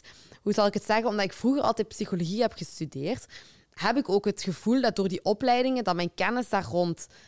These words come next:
ehm, nog zeker bijgeschaafd kan worden en dat mijn expertise daarin nog heel fel kan groeien.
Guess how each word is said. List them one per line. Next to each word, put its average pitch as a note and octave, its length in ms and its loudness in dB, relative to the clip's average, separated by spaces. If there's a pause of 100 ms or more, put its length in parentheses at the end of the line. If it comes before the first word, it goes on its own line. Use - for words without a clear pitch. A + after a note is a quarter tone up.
(180)
ehm, D#3+ 320 0
nog F#3 200 0
zeker F#3+ 360 0
bijgeschaafd F3+ 720 0
kan C#4 200 0
worden D4 340 2
en F#3 120 -2
dat F3+ 100 2
mijn F3 140 -2
expertise F#3 560 -4
daarin F#3 200 0
nog E3+ 220 -2
heel F#3+ 360 4
fel F3+ 260 2
kan E3+ 240 -2
groeien. G#3 420 2